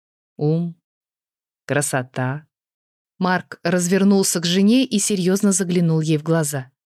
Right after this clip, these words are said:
Видно было, что произнесенные им слова — непростой звук для мужчины.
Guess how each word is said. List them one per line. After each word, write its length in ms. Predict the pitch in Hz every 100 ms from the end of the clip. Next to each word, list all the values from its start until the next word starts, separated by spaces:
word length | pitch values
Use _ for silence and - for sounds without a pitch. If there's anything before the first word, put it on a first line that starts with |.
| _ _ _ _ -
Видно 280 | 180 180 180
было, 240 | 185 180
что 360 | 175 - 185 175
произнесенные 920 | - 190 185 196 196 220 208 196 185
им 60 |
слова — 360 | 185 185 185 202
непростой 680 | 208 202 - 202 - 175 180
звук 260 | 170 160
для 140 | 156 147
мужчины. 600 | 147 - - 123 127